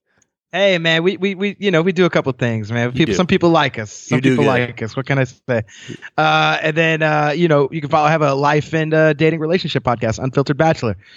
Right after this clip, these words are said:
Speaker 1: You can find that, um,
Speaker 2: Thank God
Speaker 1: on,
Speaker 2: I'm married.
Speaker 1: um, Facebook, Instagram, Twitter, iTunes, Stitcher.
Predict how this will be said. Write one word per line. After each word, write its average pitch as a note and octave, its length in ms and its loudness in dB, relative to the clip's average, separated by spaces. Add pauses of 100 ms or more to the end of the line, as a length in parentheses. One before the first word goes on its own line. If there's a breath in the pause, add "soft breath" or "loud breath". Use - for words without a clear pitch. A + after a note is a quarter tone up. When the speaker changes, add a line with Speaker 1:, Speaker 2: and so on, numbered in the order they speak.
(260 soft breath)
Speaker 1:
You C3 120 0
can C3+ 100 2
find C#3 300 0
that, C#3+ 280 0
um, A#2 540 2
Speaker 2:
Thank B2 180 0
God B2 200 4
Speaker 1:
on, B2+ 80 2
Speaker 2:
I'm - 20 2
married. G#2+ 360 0
Speaker 1:
um, - 60 -20 (480 soft breath)
Facebook, F3 480 2
Instagram, C#3 480 -4
Twitter, E3+ 520 0 (360)
iTunes, D3+ 920 -2 (240)
Stitcher. C#3+ 720 -2